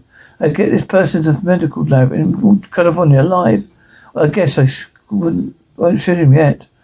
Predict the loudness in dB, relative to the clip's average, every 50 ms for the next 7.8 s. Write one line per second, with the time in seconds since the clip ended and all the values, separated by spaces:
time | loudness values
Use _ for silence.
0 | _ _ -20 _ -2 0 2 2 4 2 2 2 2 2 2 0 2 2 0 2
1 | 2 2 2 2 2 2 4 4 4 2 2 0 0 0 0 0 2 4 4 2
2 | 2 -2 _ -20 -20 _ -2 2 2 4 4 4 4 2 2 0 0 2 2 2
3 | 2 2 2 2 2 2 0 _ _ _ _ _ -2 0 2 2 2 2 2 2
4 | 2 2 2 2 2 2 2 2 2 0 0 -2 0 0 0 2 2 2 2 2
5 | 2 2 0 -2 -4 -4 -2 0 0 -2 -2 -4 -8 -6 -2 -2 -2 0 0 -2
6 | 0 0 0 0 -2 -2 -2 -2 -2 -4 _ _ _ _ _ _ -2 0 2 2
7 | 4 4 4 4 4 2 2 0 0 2 2 2 2 2 2 0